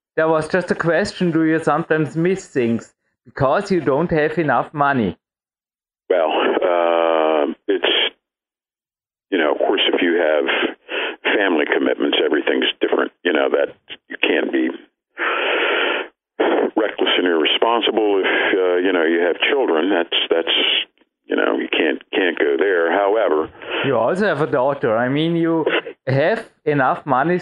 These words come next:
Speaker 1: for your responsibilities.
Speaker 2: Okay.
Speaker 1: But my, my question was, do you sometimes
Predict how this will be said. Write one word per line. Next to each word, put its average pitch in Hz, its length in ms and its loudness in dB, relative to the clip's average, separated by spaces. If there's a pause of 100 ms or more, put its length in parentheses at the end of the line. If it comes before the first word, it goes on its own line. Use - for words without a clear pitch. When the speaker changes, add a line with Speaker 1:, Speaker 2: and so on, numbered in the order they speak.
(100)
Speaker 1:
for 131 220 2
your 156 280 2
responsibilities. 156 1120 0
Speaker 2:
Okay. - 120 -16
Speaker 1:
But - 180 -4
my, 156 280 0
my 160 380 0
question 185 520 -2
was, 190 300 0 (520)
do 180 60 0
you 180 180 2
sometimes 175 840 -2